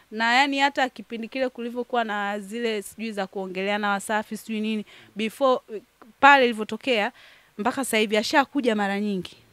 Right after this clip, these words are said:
"Baby, uko dukani?" "Ndio." Tunachukua nguo, na zingine nampa mpa-, nanili, "Bana, ndugu yangu umeniungisha sana." Anachukua nga-, Masha hata nguo za laki tatu. Anachukua nguo hata za laki tatu, laki mbili.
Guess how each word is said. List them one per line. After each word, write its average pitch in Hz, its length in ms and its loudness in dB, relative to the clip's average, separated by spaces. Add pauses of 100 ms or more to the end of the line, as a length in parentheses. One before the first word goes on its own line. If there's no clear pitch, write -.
"Baby, 370 260 2
uko 330 140 0
dukani?" 302 360 2
"Ndio." 262 360 0 (400)
Tunachukua 220 500 -4
nguo, 247 360 0 (220)
na 190 180 -2
zingine 247 260 0
nampa 247 280 0
mpa-, 233 300 -2
nanili, 226 540 -2
"Bana, 233 460 -6 (160)
ndugu 220 200 -2
yangu 269 160 2
umeniungisha 220 520 0
sana." 254 140 2
Anachukua 339 380 2
nga-, 359 220 4
Masha 320 280 4
hata 285 200 0
nguo 240 140 0
za 208 160 0
laki 185 200 -6
tatu. - 280 -6 (380)
Anachukua 226 300 4
nguo 262 80 0
hata 254 160 -2
za 185 120 -4
laki 175 140 -8
tatu, 240 240 -4
laki 175 260 -8
mbili. 233 360 -8